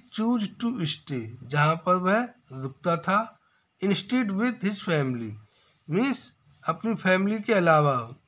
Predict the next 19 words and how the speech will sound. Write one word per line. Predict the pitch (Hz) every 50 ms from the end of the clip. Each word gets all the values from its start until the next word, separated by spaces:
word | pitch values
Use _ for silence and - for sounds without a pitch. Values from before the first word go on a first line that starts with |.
| -
मीन्स | 117 123 151 180 208 190 -
कह | - 202 190 175
सकते | - 185 170 156 - 214
हैं | 220 233
वो | 233 269
अकेले | 269 196 185 190 - 240 240 240 233
वहाँ | 220 214 196 190 190
पर | 190 190 180
रुकता | 165 156 147 151 - 147 135
था, | 123 - 127 120
वहाँ | 117 127 139 143 156 165
पर | 160 190
उसकी | 190 180 165 147 147 196
फैमिली | 170 170 175 180 185 196 196
नहीं | 196 226 233 220
रुकती | 185 151 151 151 139 123
थी। | 110 - 110 104 104 107 - _ _ _ _ _ _ _ _ - - - - - - - - - - - - _ - - - - - - -
which | 170 240 233 240
lived | 226 220 226 247 262 240 226 - -